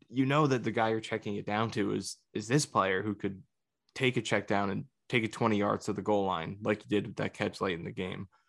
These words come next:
or take a wide open catch and just drag guys twenty yards downfield, the quarterback sees that, and that just registers in his mind. Like, if I give this guy the ball, he can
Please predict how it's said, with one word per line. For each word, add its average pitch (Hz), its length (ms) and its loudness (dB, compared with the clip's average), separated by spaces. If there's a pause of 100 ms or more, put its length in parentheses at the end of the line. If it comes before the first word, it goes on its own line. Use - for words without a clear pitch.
(140)
or 95 380 2 (160)
take 117 220 2
a - 20 -2
wide 107 240 4
open 101 260 -4
catch 98 400 -6 (360)
and 98 240 -6
just - 320 -10
drag 110 360 2
guys 104 240 2
twenty 104 220 -2
yards 98 200 -4
downfield, 110 640 2 (340)
the - 60 -20
quarterback 120 460 6
sees 147 280 0
that, 101 260 -2
and 107 260 -6 (220)
that 131 180 -2
just 131 260 -2
registers 110 540 4
in 104 60 0
his 95 180 -4
mind. 107 320 2
Like, 98 200 -6 (360)
if - 140 -10
I 117 100 2
give 120 180 0
this 113 140 -6
guy 110 160 4
the 101 100 -2
ball, 104 340 -2
he 117 140 -6
can 110 280 -2